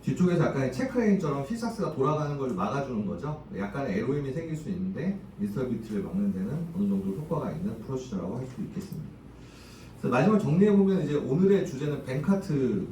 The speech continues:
오퍼레이션인데요. 제일 중요한 건 리페어를 하는 게 아니라, 우리가 뭐 이렇게 항상 보면 수술할 때 꼬매는 거에 집중을 하시는데, 사실은 뭐 로테이트 커프도 마찬가지인데, 레귤러 프리퍼레이션하고 모발라이제이션이 되는 데서 이제 거기서 승부가 나는 거예요.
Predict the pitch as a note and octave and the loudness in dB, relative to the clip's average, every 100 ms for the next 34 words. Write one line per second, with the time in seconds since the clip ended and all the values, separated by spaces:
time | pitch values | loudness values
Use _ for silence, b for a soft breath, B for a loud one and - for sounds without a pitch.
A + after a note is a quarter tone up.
0 | - A#2+ C#3+ B2 A2+ G2+ F2+ B2 G3 - | -8 -4 0 0 4 4 4 2 2 0
1 | B B B B B - D3 F#3+ G3 C#3+ | B B B B B -4 2 6 4 2
2 | D3+ F3 F3 E3+ D3+ A2 - - D4 B3+ | -2 0 0 0 0 0 -2 -2 2 4
3 | A3+ G3 F#3+ F#3 G3+ F3 G#2 G#2 A2 A#2 | 6 6 6 4 2 0 -4 -4 -4 -2
4 | B2+ A#2 A2 A#2 - - F3+ F#3+ B2 G#2 | -2 -2 -6 -10 -12 -4 0 0 0 -4
5 | - - A#3 A3 G3 F#3 G#3 G3 - D4 | -4 -6 -6 -2 0 0 -2 -4 -4 -6
6 | E4 D#4+ C4+ G3+ D#3 - - G#3 - - | -4 -6 -2 -2 -2 -6 -8 -4 -4 -4
7 | F#3 F3 - G3 G3+ G#3 G#3 G3+ F3 - | -4 -4 -4 -2 0 0 4 4 2 -4
8 | - - B2 - B3 A3 G3 D#3 - D3 | -12 -4 -2 0 -2 0 0 0 -2 -4
9 | B2+ G2 G2 D3+ D3+ - - B B B | -4 -4 -2 -4 -4 -6 -12 B B B
10 | - B2+ D#3+ G#3+ G#3 G#3 A#3 G3+ G#3 F#3+ | -4 0 2 2 2 0 -4 -2 0 2
11 | F3+ D#3+ D#3 D3+ E3+ - B2 F#3+ G3 F3+ | 0 -2 -2 -2 -2 0 2 4 4 4
12 | E3 E3 D3+ B2 F3+ A#3 G3 D3 G#2+ G2+ | 0 -2 -4 2 4 6 4 2 -2 -4
13 | - A2 B2+ C#3 A#3 A#3 G#3+ - G3 G#3+ | -6 -4 -4 -4 -4 -2 -2 -2 -4 -6
14 | D#3 D#3+ | -6 -8